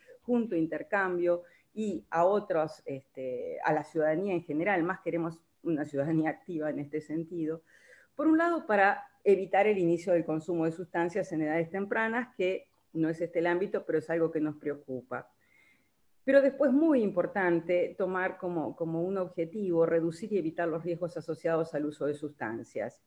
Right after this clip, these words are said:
y otras prácticas adictivas. La ciudad tiene el tema del juego y otros temas, ¿no? Pero, y la promoción, digamos, del cuidado y los hábitos saludables.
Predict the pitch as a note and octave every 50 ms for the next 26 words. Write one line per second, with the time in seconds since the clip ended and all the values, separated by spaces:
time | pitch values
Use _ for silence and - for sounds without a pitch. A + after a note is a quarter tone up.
0 | _ - F#3 E3+ D#3+ D#3+ F3 E3+ - - D#3+ D#3 - - D#3+ - D#3 - - C#3
1 | C#3 C#3 - - E3 C3+ B2 B2+ C3+ C3+ - - D3+ D3+ D3 - D3 D3 C#3+ C#3
2 | C#3+ D3 C#3 C#3+ D3+ D#3+ E3 E3 E3 D#3+ D3+ D3 C#3 C#3+ C#3 C3 C3+ C3+ - C3+
3 | C3 _ A2 G#2 G#2+ A#2+ A#2+ C#3 G3+ A#3 A#3+ _ _ _ _ _ _ _ _ _
4 | _ _ _ _ _ _ _ - G#3+ G#3+ A3 - - B3 A3+ A#3 - A3 A3+ A3+
5 | G#3 G#3+ G#3+ - - - C4+ C4+ C4+ C4+ C#4 A3+ F#3+ E3+ E3 F3 F3+ F3 F#3+ F#3
6 | - E3+ E3+ F3 E3+ E3+ F3 - G3+ F#3+ G3+ A#3 A#3+ B3 A#3+ A3 G3 E3+ E3 D#3+
7 | E3 F#3 E3+ E3+ E3 D#3+ E3 D#3+ - - C#3+ C#3+ C#3 C3 B2 A#2 A2+ B2 C3+ C#3